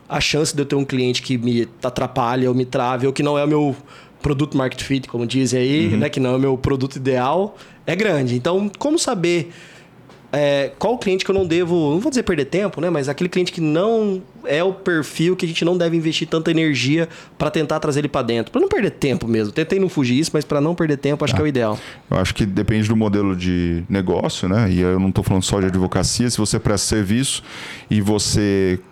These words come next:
Speaker 2: tem a condição de cobrar um ticket alto, né, um mercado premium,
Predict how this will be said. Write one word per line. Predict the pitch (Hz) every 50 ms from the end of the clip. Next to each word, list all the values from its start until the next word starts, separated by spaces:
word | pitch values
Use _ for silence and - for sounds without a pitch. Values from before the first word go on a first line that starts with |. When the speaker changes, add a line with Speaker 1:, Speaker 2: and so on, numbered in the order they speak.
| - - -
Speaker 2:
tem | - 117 127 135
a | 131 -
condição | - 98 98 - 107 95
de | - -
cobrar | - 95 98 98
um | 95 95
ticket | - - - 135 - 101 - -
alto, | 104 95 104 107 98 - - - - - -
né, | - 82 92 95
um | 87 87 90 90
mercado | 90 92 92 87 - 92 90 87
premium, | - - 104 113 120 113 104 95 92 90 87